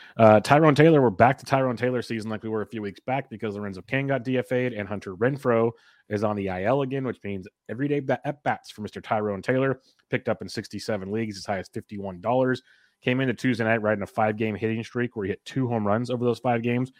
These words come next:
Went oh for four on Tuesday. That's fine. But we know the power that he brings to the table. He was pr-,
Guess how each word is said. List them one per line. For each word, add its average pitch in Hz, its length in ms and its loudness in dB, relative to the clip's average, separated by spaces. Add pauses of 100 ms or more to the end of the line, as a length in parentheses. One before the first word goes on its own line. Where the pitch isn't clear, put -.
(300)
Went 135 160 2
oh 156 100 2
for 156 140 -6
four 127 240 0
on 117 80 0
Tuesday. 104 360 -4 (120)
That's 107 140 -6
fine. 107 280 -2 (380)
But 107 60 -4
we 101 80 2
know 117 100 2
the - 80 -2
power 131 340 0
that 131 80 2
he 127 60 0
brings 120 260 -4
to 113 60 -8
the 110 80 -4
table. 120 340 -2
He 113 140 -6
was 92 180 -10 (100)
pr-, 101 120 -10